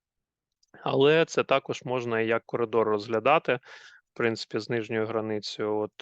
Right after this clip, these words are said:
е, в цьому діапазоні і з верхньою приблизно в цьому.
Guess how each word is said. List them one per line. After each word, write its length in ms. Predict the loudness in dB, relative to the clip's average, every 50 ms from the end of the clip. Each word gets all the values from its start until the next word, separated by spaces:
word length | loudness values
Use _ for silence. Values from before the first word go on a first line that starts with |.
| -12
е, 140 | -8 -6 -6
в 100 | -6 -6
цьому 340 | -4 -2 -2 0 0 0 0
діапазоні 680 | 2 2 0 2 2 0 0 2 0 0 0 0 -2 -4
і 220 | -4 -4 -4 -4
з 80 | -4 -2
верхньою 760 | -2 0 0 0 -2 -6 -6 -6 -4 -4 -4 -6 -6 -8 -12 -16 _ -8
приблизно 540 | -8 -6 -6 -6 -6 -6 -6 -6 -8 -8
в 60 | -10 -10
цьому. 420 | -6 -4 -2 -2 -2 -2 -6 -12